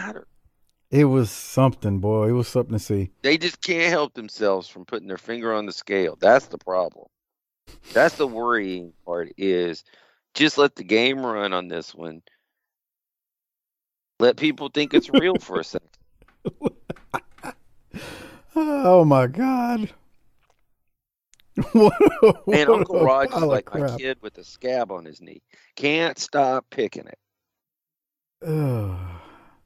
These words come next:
Speaker 2: We got a lot of meaningful football coming up, man. Like, you know, you got the college playoffs
Speaker 1: Save your
Speaker 2: coming.
Speaker 1: storylines for the
Speaker 2: Yeah.
Speaker 1: pay-per-view.
Speaker 2: Save. <laughs>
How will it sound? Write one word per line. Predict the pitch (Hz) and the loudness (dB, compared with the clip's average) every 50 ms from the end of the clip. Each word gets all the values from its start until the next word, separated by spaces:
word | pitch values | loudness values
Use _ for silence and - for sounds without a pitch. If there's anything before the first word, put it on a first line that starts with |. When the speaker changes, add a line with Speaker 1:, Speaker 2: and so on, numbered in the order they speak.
| _ _ _ _ _ _ _ _ _ _ _ _ _ - | _ _ _ _ _ _ _ _ _ _ _ _ _ 0
Speaker 2:
We | 220 277 | 2 4
got | 302 302 277 220 | 6 6 8 8
a | |
lot | 180 180 190 202 190 | 8 8 8 8 6
of | 160 | 6
meaningful | 143 156 180 202 190 180 165 - 156 131 | 6 6 6 6 6 4 4 2 -2 0
football | - 185 180 175 175 - 131 123 123 | 2 2 2 2 4 2 2 2 2
coming | - - - 127 127 120 | 0 0 -2 0 0 0
up, | 117 107 104 | -2 -2 0
man. | 131 139 143 143 143 139 | 0 0 2 2 2 4
Like, | 135 131 123 - - - _ _ _ _ _ _ _ _ _ _ - | 4 2 2 2 -4 -20 _ _ _ _ _ _ _ _ _ _ -2
you | - 185 | 2 4
know, | 175 170 165 165 165 | 6 6 8 8 8
you | 160 156 | 8 8
got | 147 139 | 6 6
the | 120 107 | 2 0
college | - 143 123 113 113 101 - - | 0 2 2 2 0 -2 -4 -4
playoffs | - 170 170 170 170 170 170 165 160 156 156 147 | 2 6 8 10 12 12 12 10 10 8 6 4
Speaker 1:
Save | 196 | 2
your | 202 202 | 2 4
Speaker 2:
coming. | 160 151 151 151 151 151 147 | 4 6 6 4 4 4 4
Speaker 1:
storylines | 147 151 190 175 156 135 123 113 104 92 87 82 76 _ _ - _ _ _ _ | 6 4 4 2 0 0 0 0 0 -2 -4 -8 -14 _ _ -20 _ _ _ _
for | - 151 - | -8 -6 -6
the | - - - | -6 -6 -4
Speaker 2:
Yeah. | 143 143 | 0 4
Speaker 1:
pay-per-view. | 170 185 156 131 113 98 92 92 80 78 78 - _ _ _ _ _ _ _ _ _ - | 6 6 6 4 2 -2 -6 -10 -12 -12 -14 -18 _ _ _ _ _ _ _ _ _ -14
Speaker 2:
Save. | - - 165 175 175 - - 135 - 587 605 605 587 - 359 349 - - - - - - - - - | -4 2 4 4 4 4 2 -6 -8 -8 -14 -14 -14 -14 -14 -16 -18 -20 -20 -20 -20 -20 -14 -6 0
<laughs> | 359 311 285 269 254 | 0 2 2 2 2